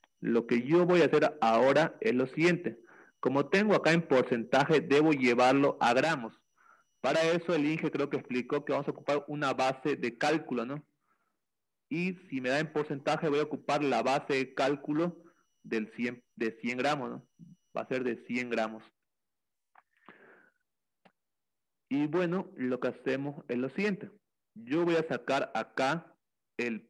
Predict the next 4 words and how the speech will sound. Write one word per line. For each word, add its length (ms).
peso 400
molecular 1040
del 320
carbono 640